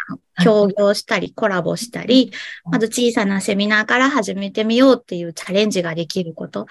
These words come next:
Speaker 1: それが少しこう大きくなって、じゃあ今度こんなビジネスにつなげてみようかっていう、
Speaker 2: はい。
Speaker 1: あの、できることを持ち寄るコラボ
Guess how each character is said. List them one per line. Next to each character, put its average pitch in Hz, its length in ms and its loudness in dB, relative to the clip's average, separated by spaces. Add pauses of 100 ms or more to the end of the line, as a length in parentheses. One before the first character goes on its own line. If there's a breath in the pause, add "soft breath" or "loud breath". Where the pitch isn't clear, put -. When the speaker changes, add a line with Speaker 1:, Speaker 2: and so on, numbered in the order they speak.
(260 loud breath)
Speaker 1:
そ 311 100 -2
れ 320 80 2
が 330 140 4
少 415 200 -8
し - 140 -10
こ - 140 -4
う 220 100 -2
大 220 220 -2
き - 100 -14
く 185 120 -6
な 185 120 -6
っ 180 100 -12
て、 180 200 -6
じ 190 100 -2
ゃ 180 60 -2
あ 180 40 -6
今 202 200 -2
度 180 100 -4
こ 220 140 -4
ん 226 60 0
な 226 80 2
ビ 226 140 4
ジ 208 120 -2
ネ 190 80 -4
ス - 140 -4
に 285 120 8
つ 240 120 -6
な 196 120 -2
げ 185 120 -4
て 185 140 -6
み 190 140 -2
よ 196 180 2
う 180 60 -6
か 156 120 -12
っ 147 80 -16 (120)
て 170 100 -8
い 156 100 -8
う、 151 60 -6
Speaker 2:
は 202 120 2
い。 196 160 2 (480 loud breath)
Speaker 1:
あ 233 100 2
の、 240 240 4 (720 loud breath)
で 269 140 6
き 427 140 4
る 453 120 4
こ 294 160 -2
と 294 220 6
を 247 40 6
持 220 140 0
ち 233 180 -2
寄 254 120 6
る 208 120 0
コ - 220 -2
ラ 208 160 2
ボ 180 360 0